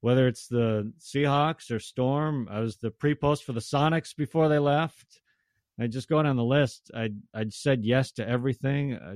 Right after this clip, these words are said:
during a lot of the times, I had a day job too, and I was doing games at night and just grinding away. And it's, it's funny how it worked, because there were a lot of times as I started to establish myself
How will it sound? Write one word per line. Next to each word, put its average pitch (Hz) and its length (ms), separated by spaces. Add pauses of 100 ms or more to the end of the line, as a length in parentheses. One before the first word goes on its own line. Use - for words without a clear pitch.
during 131 220
a 120 60
lot 123 180
of 131 80
the 113 60
times, 131 360
I 113 40
had 113 100
a 107 60
day 113 260
job 117 360
too, 135 400
and 107 120
I 104 60
was 98 120
doing 113 240
games 113 300
at 107 80
night 120 400
and 107 200
just 104 260 (720)
grinding 143 340
away. 123 560 (240)
And 131 140
it's, - 260
it's 147 160
funny 208 300
how 175 200
it 143 80
worked, 135 380
because 123 380
there 135 220
were 131 300
a 117 80
lot 131 220
of 147 100
times 127 760
as 113 320 (640)
I 127 80
started 143 320
to 120 80
establish 139 520
myself 104 540